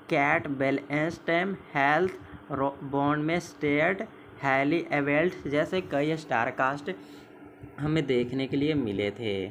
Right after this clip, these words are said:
इस मूवी में दिखाया गया है कि एला के पिता की असामयिक मृत्यु के बाद उसकी सौतेली माँ और सौतेली बहनें उससे परेशान करती है, लेकिन शाही उससे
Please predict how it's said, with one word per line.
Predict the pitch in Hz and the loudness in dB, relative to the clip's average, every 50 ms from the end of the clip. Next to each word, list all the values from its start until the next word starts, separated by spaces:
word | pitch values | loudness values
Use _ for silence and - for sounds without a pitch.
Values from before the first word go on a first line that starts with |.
| - - - - - - | -8 -12 -18 -14 -12 -12
इस | 127 - 165 | -4 0 2
मूवी | 175 185 180 190 190 | 2 4 4 4 2
में | 196 196 175 | 2 2 0
दिखाया | 175 170 170 - 151 127 139 147 156 | 0 0 0 2 2 2 4 4 2
गया | 156 160 160 160 | 2 2 2 4
है | 160 160 160 | 2 2 0
कि | 160 - 147 - - | 0 -4 -6 -4 -2
एला | 131 131 127 135 147 156 160 156 | 0 2 4 4 4 4 2 0
के | - 170 175 180 185 185 185 - - - - - - - | -2 0 0 0 0 -2 -4 -8 -12 -16 -20 -8 -4 -2
पिता | 170 - - 180 180 175 | 0 2 2 2 2 2
की | 180 175 165 - - - 139 | 2 0 0 0 0 2 2
असामयिक | 139 147 160 151 - 156 139 135 131 135 147 165 165 - | 2 2 2 0 0 0 0 2 2 2 2 0 -2 -4
मृत्यु | 151 147 143 143 - - 175 | -2 -2 -2 -2 -2 -2 -2
के | 170 - 151 139 | 0 0 -2 0
बाद | 123 139 143 147 156 151 | 2 2 2 2 2 0
उसकी | - - 147 - - - 175 165 | -4 -6 -8 -6 -2 -2 -2 0
सौतेली | - - 156 143 139 - 139 139 143 151 156 | 0 0 -2 0 0 0 0 2 2 2 2
माँ | 147 147 147 143 - - | 2 0 0 -2 0 0
और | 135 135 135 | 0 0 0
सौतेली | - 143 139 135 - 147 139 139 151 156 | -2 -4 -4 -2 -2 0 0 2 2 0
बहनें | 139 131 131 131 135 147 156 | 0 0 0 0 0 -2 -2
उससे | 147 - 139 - - 160 147 | -4 -6 -6 -6 -4 -6 -4
परेशान | - - 139 123 - - 123 123 143 156 | -2 -2 -4 -2 0 0 2 2 2 0
करती | 151 156 151 135 - - 165 | 0 -2 -4 -4 -2 0 2
है, | 165 160 | 2 2
लेकिन | 143 127 123 123 - 160 160 147 | 2 2 0 -2 -2 -2 -2 -2
शाही | - - - 143 127 131 151 190 202 | -4 -2 2 2 2 4 4 2 2
उससे | 170 160 - - - - 175 170 165 | 2 0 -2 -6 -4 -2 -2 -2 -2